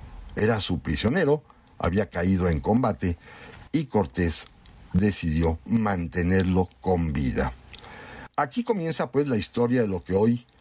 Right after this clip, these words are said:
ocupa nuestro tema, que es precisamente qué aconteció con Cuauhtémoc después de esos días terribles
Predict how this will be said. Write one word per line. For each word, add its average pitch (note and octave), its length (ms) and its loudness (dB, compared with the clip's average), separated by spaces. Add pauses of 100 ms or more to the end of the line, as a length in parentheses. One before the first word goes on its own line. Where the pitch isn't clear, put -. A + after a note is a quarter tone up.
ocupa A2 440 0
nuestro E2+ 420 0
tema, F2+ 340 -2 (600)
que F#2 120 0
es F2+ 100 0
precisamente F2+ 920 2
qué D#3+ 160 0
aconteció A2 720 0 (420)
con F#2 220 0
Cuauhtémoc G2 640 0
después G#2 480 0
de G2+ 120 2
esos F#2 280 2
días F#2 460 2
terribles F2 640 0